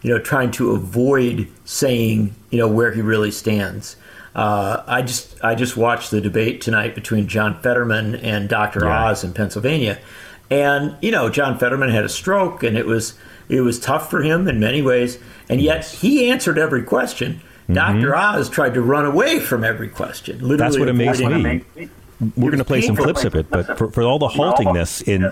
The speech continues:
Speaker 2: in Fetterman's speech, it was Oz who was being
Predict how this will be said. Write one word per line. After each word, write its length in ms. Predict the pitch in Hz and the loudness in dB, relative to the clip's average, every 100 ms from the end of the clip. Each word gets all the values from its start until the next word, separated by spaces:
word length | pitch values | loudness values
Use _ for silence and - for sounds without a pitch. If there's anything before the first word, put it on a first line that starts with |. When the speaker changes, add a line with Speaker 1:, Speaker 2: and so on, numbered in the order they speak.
| - | 0
Speaker 2:
in 100 | 98 | 0
Fetterman's 380 | 120 113 92 95 | 0 0 0 0
speech, 500 | - 151 90 - - 294 - - - | 0 0 0 -6 -6 -8 -8 -12 -4
it 140 | 120 | 0
was 180 | 110 98 - | 0 -2 0
Oz 600 | 117 147 80 73 - - - - | 2 2 2 0 -2 -4 -8 -2
who 160 | 127 | 2
was 160 | 107 90 | 2 2
being 260 | 107 98 | 0 0